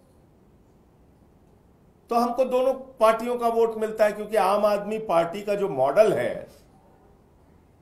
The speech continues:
हमको जाति धर्म की राजनीति तो करते नहीं, हम शिक्षा की, स्वास्थ्य की, बिजली की, पानी की, इसकी बात करते हैं।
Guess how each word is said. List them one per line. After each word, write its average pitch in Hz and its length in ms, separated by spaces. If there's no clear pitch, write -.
हमको 190 260
जाति 180 360
धर्म 208 280
की 226 120
राजनीति 220 440
तो 233 100
करते 214 340
नहीं, 233 240
हम 196 140
शिक्षा 220 420
की, 214 240
स्वास्थ्य 202 440
की, 208 160
बिजली 202 420
की, 208 160
पानी 202 440
की, 208 140
इसकी 202 260
बात 190 280
करते 202 260
हैं। 196 360